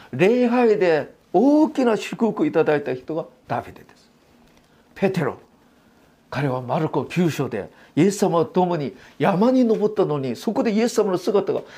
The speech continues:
くるっと変わって、栄光に輝かしいイエス様の姿になって、エリアとモーセが現れて、また神様の御声が聞こえて、彼はその場面、それがいつも自分の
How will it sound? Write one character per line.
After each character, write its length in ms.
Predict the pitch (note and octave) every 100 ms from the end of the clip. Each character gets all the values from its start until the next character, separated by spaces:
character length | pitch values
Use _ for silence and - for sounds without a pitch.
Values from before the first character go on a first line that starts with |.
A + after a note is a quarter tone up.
| - -
く 120 | -
る 180 | D#3 G#3
っ 20 | G#3+ _
と 100 | E4+ -
変 120 | D3+ D3
わ 60 |
っ 40 | C#3
て、 300 | - G2+ - _ _ - - - - -
栄 260 | E3 B3 C#4+
光 200 | C#4 C4+
に 180 | A#3 -
輝 540 | - - - C4+ C#4 C4+
か 160 | B3+
し 260 | B3+ A#3+ A#3
い 40 |
イ 20 | G3
エ 80 |
ス 80 | G3+
様 240 | G#3 D#3+ D3
の 80 |
姿 440 | C3 - D3 C#3+ A#2
に 120 | G2+
な 120 | G2+
っ 20 |
て、 280 | - - D2+ - _ _ _ _
エ 120 | G3+ F#3
リ 140 | E3
ア 80 | C#3+
と 160 | C3+
モ 220 | A#2+ F3 E3+
ー 0 |
セ 180 | D3+
が 140 | B2 A#2
現 280 | B2 B2+ B2+
れ 80 |
て、 280 | B2+ B2+ A2 - -
ま 120 | F#3+
た 100 | F#3+
神 220 | - G3 F3
様 200 | E3+ D3+
の 100 | C3
御 160 | D#3+
声 260 | - G#3+ F#3+
が 100 | F3+
聞 180 | - D#3+
こ 160 | F#3+
え 80 | G3
て、 240 | G3+ G#3+ - _ _ _ _ _ _ _
彼 220 | - C#3 C3+
は 100 | A#2+
そ 200 | - F#3
の 120 | A3
場 160 | F3 F3+
面、 200 | A#3+ - - _ - - - -
そ 180 | - C4
れ 80 |
が 100 | C4+
い 140 | B3+ A#3+
つ 140 | B3+
も 100 | G#3+
自 220 | - -
分 160 | G3 A3+
の 200 | D3+